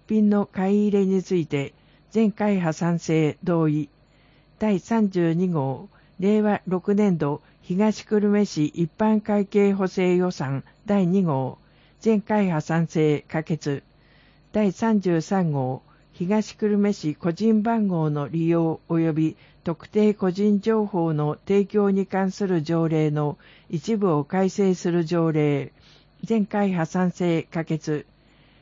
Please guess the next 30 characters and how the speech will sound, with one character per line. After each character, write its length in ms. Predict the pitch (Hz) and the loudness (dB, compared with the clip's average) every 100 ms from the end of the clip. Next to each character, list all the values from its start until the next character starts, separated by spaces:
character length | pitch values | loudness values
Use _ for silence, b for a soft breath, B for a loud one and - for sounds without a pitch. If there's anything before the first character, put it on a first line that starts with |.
| b - | b -4
第 220 | 214 185 | -2 0
三 260 | 226 226 196 | 0 0 2
十 220 | 175 165 | 2 2
四 300 | 180 175 147 | 2 2 0
号、 340 | 131 131 135 b b _ | -2 -4 -8 b b _
東 400 | 190 220 214 226 | -2 0 -2 -4
久 140 | 233 | -2
留 120 | 220 | 0
米 200 | 165 156 | 0 0
市 180 | - 165 | -2 -2
税 260 | 196 208 196 | 2 4 4
条 280 | 208 196 | 2 0
例 220 | 165 156 147 | 2 2 0
の 240 | 147 147 b b | -2 -4 b b
一 280 | 185 156 226 | -6 -4 -2
部 140 | 214 170 | 0 2
を 100 | 147 | 0
改 240 | 180 190 | 0 0
正 260 | 175 190 175 | 2 0 0
す 160 | 175 | 0
る 140 | 165 160 | 0 0
条 280 | 170 156 147 | 0 0 2
例。 360 | 147 143 135 b b b _ | 0 -2 -4 b b b _
全 200 | 220 220 | 0 0
会 220 | 214 208 | 2 0
派 180 | 185 160 | 0 -2
賛 240 | - 170 165 | -2 -2 -2
成 340 | 165 156 143 | 2 2 0
可 140 | - 160 | -4 -4
決。 420 | 151 - 147 | -4 -2 -4